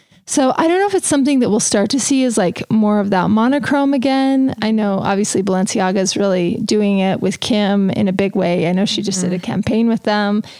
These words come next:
Speaker 1: And then her house just being all white, but white and modern and
Speaker 2: Mm-hmm.
Speaker 1: kind of, I don't know, if I've never seen a closet like that before either, where it's just, like, this massive room with just, like,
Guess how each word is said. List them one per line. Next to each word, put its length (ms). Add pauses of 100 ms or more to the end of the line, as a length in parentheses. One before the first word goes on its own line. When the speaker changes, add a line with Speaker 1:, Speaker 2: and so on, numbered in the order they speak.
(260)
Speaker 1:
And 160
then 80
her 80
house 380
just 180
being 320 (340)
all 160
white, 540
but 140
white 420
and 160
modern 500
and 320
Speaker 2:
Mm-hmm. 200 (400)
Speaker 1:
kind 240
of, 260
I 80
don't 160
know, 300 (440)
if 260 (100)
I've 200
never 220
seen 180
a 60
closet 420
like 200
that 180
before 340
either, 460
where 160
it's 120
just, 200
like, 140
this 200
massive 840
room 760
with 140
just, 220
like, 360